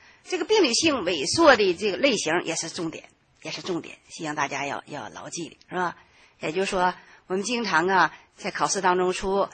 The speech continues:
说病理性的萎缩都分哪几种类型啊？就这么五种类型，是吧？那第一种是营养不良性萎缩，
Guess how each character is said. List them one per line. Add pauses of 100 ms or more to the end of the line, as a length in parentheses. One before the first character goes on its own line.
(300)
说
病
理
性
的
萎
缩
都
分 (160)
哪
几
种
类
型
啊？ (240)
就
这
么
五
种
类
型， (140)
是
吧？ (440)
那
第
一
种
是
营
养
不
良
性
萎
缩，